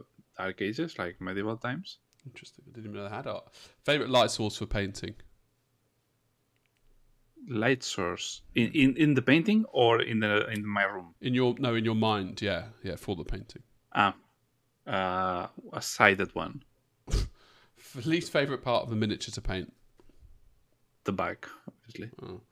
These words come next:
Speaker 2: Favorite Warhammer event? That's boring. Attended?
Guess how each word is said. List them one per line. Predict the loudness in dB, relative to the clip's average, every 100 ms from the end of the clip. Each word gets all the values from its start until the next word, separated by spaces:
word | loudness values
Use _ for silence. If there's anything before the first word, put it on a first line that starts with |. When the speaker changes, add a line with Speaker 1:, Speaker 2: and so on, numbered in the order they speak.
| _ _
Speaker 2:
Favorite | _ -4 -2 -2
Warhammer | -2 -2 -4
event? | -4 -6
That's | -6 -8
boring. | -8 -8 -10
Attended? | -12 -10 -8 -10 -14